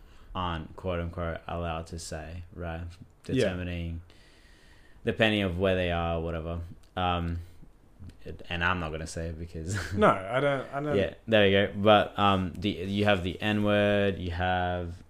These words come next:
Speaker 1: what else is heavy word?
Speaker 2: I think they're all, like, a derog-,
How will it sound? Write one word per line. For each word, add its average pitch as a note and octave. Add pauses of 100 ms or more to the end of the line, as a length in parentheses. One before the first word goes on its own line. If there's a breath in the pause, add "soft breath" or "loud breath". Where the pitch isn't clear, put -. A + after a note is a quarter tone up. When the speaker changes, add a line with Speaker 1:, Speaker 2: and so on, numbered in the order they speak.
Speaker 1:
what G#2
else -
is F2 (280)
heavy E2+ (200)
word? E2
Speaker 2:
I D3
think F3+
they're E3
all, E3+
like, A#2+
a A2+
derog-, G#2+